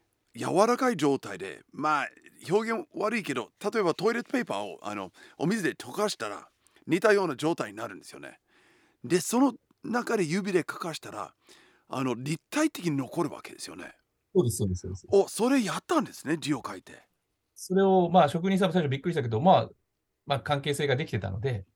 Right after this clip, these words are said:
Speaker 1: うん。
Speaker 2: まあ、特別にか-、書かしてもらったら、で、それが、まあ、すごくそのス-、スイスとか、
Speaker 1: うんうんうん。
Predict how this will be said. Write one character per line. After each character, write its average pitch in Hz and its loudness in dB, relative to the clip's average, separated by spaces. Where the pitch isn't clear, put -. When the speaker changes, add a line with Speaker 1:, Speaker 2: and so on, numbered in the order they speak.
Speaker 1:
う 117 -8
ん。 104 -10
Speaker 2:
ま 127 2
あ、 - 0
特 123 -4
別 110 0
に 101 0
か-、 110 -8
書 - -16
か 101 -4
し - -8
て - -8
も 98 0
ら 101 2
っ 110 -8
た 170 -2
ら、 196 -4
で、 220 2
そ 233 4
れ 226 6
が、 190 8
ま 151 4
あ、 110 2
す - -10
ご 180 4
く 107 -4
そ 104 -2
の 95 2
ス-、 - -12
ス - -2
イ 104 2
ス - -6
と 92 -10
か、 151 -4
Speaker 1:
う 101 -10
ん - -8
う 110 -8
ん 101 -12
う - -18
ん。 78 -20